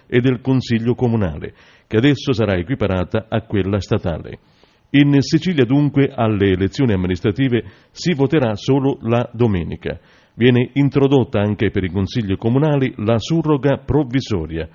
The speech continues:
Se un consigliere dovesse essere per qualche motivo sospeso temporaneamente dalla sua carica, potrà essere sostituito per il periodo d'assenza, in modo da consentire che i consigli possano comunque raggiungere il plenum,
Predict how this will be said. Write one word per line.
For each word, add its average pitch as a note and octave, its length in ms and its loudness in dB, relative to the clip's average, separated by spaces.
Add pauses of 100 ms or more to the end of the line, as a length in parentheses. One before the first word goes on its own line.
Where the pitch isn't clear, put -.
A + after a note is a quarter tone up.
(340)
Se - 200 0
un F3+ 140 2
consigliere E3 500 2
dovesse C3 380 2
essere A#2 340 0
per F#2+ 200 -2
qualche A#2 280 -2
motivo G2+ 380 0
sospeso A#2+ 720 -2
temporaneamente C3 1120 0
dalla F2 220 -4
sua F#2 260 -6
carica, F2+ 560 -4 (420)
potrà D#3 300 4
essere D3+ 380 2
sostituito A#2+ 680 -2
per G#2+ 160 -2
il A2+ 180 -2
periodo B2 440 2
d'assenza, F#2 720 -2 (320)
in A#2 160 2
modo B2+ 480 2
da F#2+ 320 2
consentire C3+ 720 0
che G#2+ 140 -2
i F#2 60 -2
consigli C3 600 -2 (300)
possano D3+ 460 2
comunque C3+ 400 0
raggiungere G#2+ 560 0
il G2 180 -4
plenum, F#2 560 0